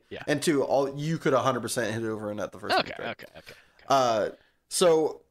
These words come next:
Speaker 2: when you stop watching anime in high school, do you remember rough, what the last, like, one or two shows you were, like, kind of into, into?
Speaker 1: Oh,
Speaker 2: when you stopped?
Speaker 1: if,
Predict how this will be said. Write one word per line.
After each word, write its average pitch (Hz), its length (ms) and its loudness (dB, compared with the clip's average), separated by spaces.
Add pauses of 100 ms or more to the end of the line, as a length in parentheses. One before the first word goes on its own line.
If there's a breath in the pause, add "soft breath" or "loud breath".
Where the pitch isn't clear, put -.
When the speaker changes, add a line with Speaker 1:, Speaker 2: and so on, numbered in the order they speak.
(140)
Speaker 2:
when 175 300 2
you 220 140 0
stop 135 760 2 (300)
watching 131 460 0
anime 123 280 0
in 117 320 0
high 117 180 -2
school, 117 320 -4
do 120 100 -4
you 127 60 2
remember 123 480 0
rough, 127 380 0
what 131 360 0
the 131 80 2
last, 117 400 0
like, 120 280 0 (100)
one 120 340 0
or 117 120 0
two 120 180 -8
shows 117 300 -2
you 120 80 -6
were, 117 100 0
like, 107 140 0
kind 110 180 -2
of 98 160 -12
into, 120 320 -6
into? 131 460 -8
Speaker 1:
Oh, 110 500 2
Speaker 2:
when 101 80 -2
you 117 60 -2
stopped? - 400 -2
Speaker 1:
if, - 1000 -6